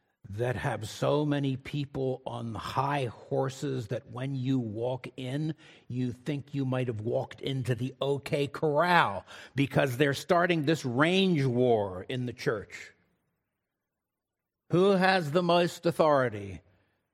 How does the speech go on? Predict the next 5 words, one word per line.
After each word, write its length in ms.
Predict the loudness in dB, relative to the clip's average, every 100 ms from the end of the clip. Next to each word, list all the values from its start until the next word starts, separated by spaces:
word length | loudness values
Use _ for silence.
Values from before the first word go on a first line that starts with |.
| _ _ _ _ _ _ _ _ _ _ _ _ _ _ _
Who 300 | 2 4 4
wields 520 | 2 2 4 4 2 -2
the 100 | 2
most 360 | 4 4 2
influence? 800 | 0 2 2 2 2 -4 -16 -20